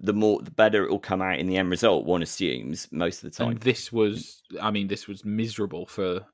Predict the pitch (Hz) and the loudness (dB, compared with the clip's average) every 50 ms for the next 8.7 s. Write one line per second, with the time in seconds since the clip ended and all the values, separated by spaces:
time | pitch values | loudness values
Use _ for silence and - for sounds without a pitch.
0 | - - 107 110 110 107 101 98 87 87 - 90 - - 85 80 - - 92 85 | -12 -6 -4 -2 -2 0 -2 -2 -4 -6 -8 -12 -8 -8 -8 -8 -8 -10 -10 -10
1 | 90 90 85 82 82 - - - _ - 92 87 78 - _ - - 82 82 85 | -8 -8 -10 -10 -12 -12 -16 -16 _ -4 -4 -2 -4 -4 _ -10 -8 -6 -4 -4
2 | 82 80 - - 104 113 101 98 92 92 98 98 95 - - _ _ _ - - | -6 -6 -8 -8 -6 -4 -2 -2 -2 -2 -2 -4 -4 -4 -8 _ _ _ -12 -10
3 | - - 117 107 101 98 95 - - - 113 104 101 98 98 95 95 - - 98 | -2 2 2 2 2 2 -2 -6 -4 -2 0 0 0 0 -2 -2 -4 -4 -4 -4
4 | 95 92 90 92 98 - - _ _ - - 110 101 101 98 - 107 98 95 95 | -4 -2 -2 -4 -4 -8 -16 _ _ -10 -6 -4 -4 -4 -4 -4 -4 -4 -4 -4
5 | 98 - 107 98 95 95 98 92 - 101 - - - 95 95 95 95 98 90 90 | -4 -4 -2 -2 -2 -2 -4 -6 -6 -8 -12 -8 -6 -6 -6 -4 -4 -4 -4 -4
6 | 90 - - 104 95 92 92 90 - - - 110 98 98 95 95 95 92 95 95 | -6 -6 -6 -6 -6 -4 -6 -8 -10 -6 -6 -4 -4 -4 -4 -4 -6 -4 -4 -4
7 | 92 92 98 110 117 - - 98 98 95 95 95 98 - - - - - _ _ | -4 -4 -4 -4 -6 -4 -4 -6 -6 -6 -6 -8 -10 -12 -16 -20 -20 -20 _ _
8 | - - _ _ - 208 104 98 98 - - 92 92 92 | -16 -16 _ _ -4 -4 -2 -2 -2 -2 -4 -4 -6 -8